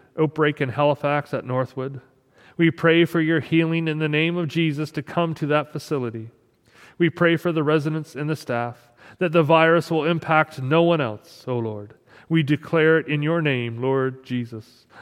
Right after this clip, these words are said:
Lord, hear our prayer, and in your mercy answer. Lord, we pray for those who are unable to feel your presence today,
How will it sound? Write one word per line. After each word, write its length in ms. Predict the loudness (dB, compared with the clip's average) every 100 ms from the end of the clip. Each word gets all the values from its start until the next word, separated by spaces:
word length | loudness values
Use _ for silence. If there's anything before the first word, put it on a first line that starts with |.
| 0
Lord, 480 | 4 6 6 4 -2 -8
hear 260 | 0 2 4
our 160 | 4
prayer, 600 | 0 -4 -4 -4 -6 -12 -20 _ -20 -8
and 220 | -4 -2
in 160 | -2 -2
your 160 | -4
mercy 420 | -4 -4 -6 -10 -8
answer. 520 | -8 -10 -14 -16 -18 _ _ _ _ _ _ _ _ _ _ _ _ _ _ _ _ _ _ 2
Lord, 260 | 6 6 6
we 100 | 2
pray 300 | 2 2 2
for 160 | 2
those 360 | 2 4 2 2
who 80 | 0
are 200 | 0 0
unable 340 | -2 -2 -2
to 80 | -4
feel 400 | -6 -6 -4 -2
your 120 | -4
presence 380 | -4 -6 -6 -10
today, 440 | -12 -8 -8 -10